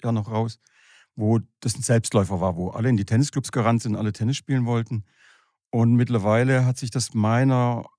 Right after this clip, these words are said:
ähm, Meinung nach auf einem ordentlichen Niveau stabilisiert.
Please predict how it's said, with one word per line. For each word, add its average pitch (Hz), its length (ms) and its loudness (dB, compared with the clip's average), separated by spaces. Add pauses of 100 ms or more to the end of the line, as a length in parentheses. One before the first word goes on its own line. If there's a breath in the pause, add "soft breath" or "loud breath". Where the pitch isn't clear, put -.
(140)
ähm, 113 360 0
Meinung 113 260 2
nach 110 200 0
auf - 160 -10
einem 113 340 2 (880)
ordentlichen 135 400 4
Niveau 120 320 4
stabilisiert. 117 920 -2